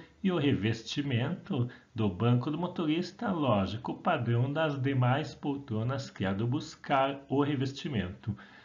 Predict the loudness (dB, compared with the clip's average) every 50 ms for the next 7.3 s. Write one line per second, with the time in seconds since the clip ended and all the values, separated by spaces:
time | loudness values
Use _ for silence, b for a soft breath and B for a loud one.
0 | B B 2 2 4 6 6 4 4 4 0 -2 -2 -4 -4 0 0 2 2 2
1 | 0 -2 -4 B B B B B -2 -2 -4 -6 -10 -6 -4 -4 0 0 0 2
2 | 2 2 4 4 4 2 2 2 4 4 4 2 0 B B B B -20 -18 -8
3 | -4 0 2 2 4 4 4 4 4 2 2 2 2 2 2 0 -2 -4 -2 -2
4 | -2 -2 -4 -6 -4 -4 -2 0 0 0 0 0 0 0 -2 -2 -2 -2 0 0
5 | -2 -2 0 0 2 2 2 2 0 2 4 6 6 6 6 4 2 0 -2 -2
6 | 0 0 0 0 -2 0 2 2 2 2 0 0 0 2 0 0 0 2 2 2
7 | 2 0 0 -2 -6 -14